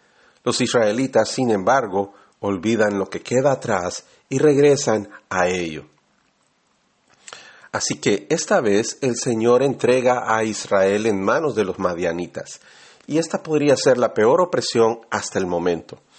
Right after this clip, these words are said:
Cuando los madianitas cruzan el Jordán cada año, saquean la tierra y roban sus be-, rebaños, hasta tal punto que el pueblo de Dios se ve obligado a refugiarse en cuevas.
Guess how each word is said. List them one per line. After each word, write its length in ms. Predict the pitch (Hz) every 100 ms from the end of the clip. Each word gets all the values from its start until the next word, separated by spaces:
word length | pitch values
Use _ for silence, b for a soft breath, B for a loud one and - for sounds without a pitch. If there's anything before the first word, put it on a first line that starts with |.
| B B B B
Cuando 220 | 147 147
los 140 | 151
madianitas 720 | 143 135 123 117 151 151 107 -
cruzan 400 | 139 139 127 113
el 100 | 98
Jordán 500 | 92 90 104 92 90
cada 340 | 104 123 117
año, 240 | 95 95 101 b b
saquean 480 | - 165 - 190 196
la 140 | 170
tierra 420 | - 131 127 127 117
y 80 |
roban 320 | 95 98 98 101
sus 220 | - 95
be-, 180 | 104 -
rebaños, 640 | - 110 131 160 107 - - B B B -
hasta 280 | - -
tal 280 | - 196 208
punto 360 | 165 131 131 127
que 120 | 156
el 80 | 143
pueblo 280 | 160 160 185
de 120 | 165
Dios 260 | 127 113 117
se 140 | 165
ve 140 | 160
obligado 580 | 180 170 131 110 110 117
a 60 | 113
refugiarse 640 | 104 - 98 117 110 -
en 80 | 98
cuevas. 560 | 87 - 85 - -